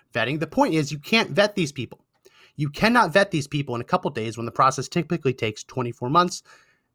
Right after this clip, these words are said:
And you can't vet these people when there's no one picking up the phone on the other end. There's no Taliban official. And even if there was, no Taliban official is gonna weed out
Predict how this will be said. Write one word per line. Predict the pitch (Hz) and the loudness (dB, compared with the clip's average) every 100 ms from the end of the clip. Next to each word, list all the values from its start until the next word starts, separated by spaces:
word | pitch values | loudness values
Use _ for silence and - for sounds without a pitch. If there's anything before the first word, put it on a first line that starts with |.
| _ 151 | _ 0
And | 170 | 2
you | 151 | 2
can't | - 240 - | 2 2 4
vet | 190 240 | 2 4
these | 185 135 | 2 0
people | 147 131 139 156 | -2 -2 -2 0
when | 156 156 | 0 -2
there's | 139 | 0
no | 156 202 | 2 4
one | 185 | 2
picking | 147 190 180 | 0 -2 0
up | 170 - | -2 -2
the | - | 0
phone | 180 170 | 2 2
on | 156 | 2
the | 147 | 2
other | 139 | 2
end. | 170 113 | 0 0
There's | 123 | -2
no | 202 151 | -2 -2
Taliban | - 139 127 117 110 | 2 4 4 0 -4
official. | - 113 135 | -4 -6 -2
And | 160 | 0
even | 202 214 | 2 0
if | 214 | 2
there | 208 | 4
was, | 190 170 160 - - _ _ _ _ _ _ _ _ | 6 6 4 -4 -14 _ _ _ _ _ _ _ _
no | 127 151 214 240 | 2 6 8 6
Taliban | - 202 214 170 147 | 6 8 8 6 2
official | - 185 - 127 | 2 0 0 -2
is | 117 | -4
gonna | - 131 | -4 -2
weed | 113 143 175 | -2 -2 0
out | 147 135 | 4 4